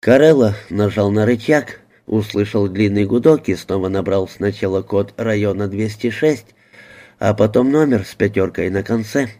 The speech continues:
Послышались гудки. Он уже собирался повесить трубку, когда «Алло!» Хриплый, полусонный голос.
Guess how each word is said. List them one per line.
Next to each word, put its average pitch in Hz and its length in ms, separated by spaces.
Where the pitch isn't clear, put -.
Послышались 95 840
гудки. 117 520
Он 110 220
уже 117 340
собирался 123 720
повесить 101 520
трубку, 139 460
когда 101 480
«Алло!» 117 400
Хриплый, 104 580
полусонный 104 720
голос. 123 480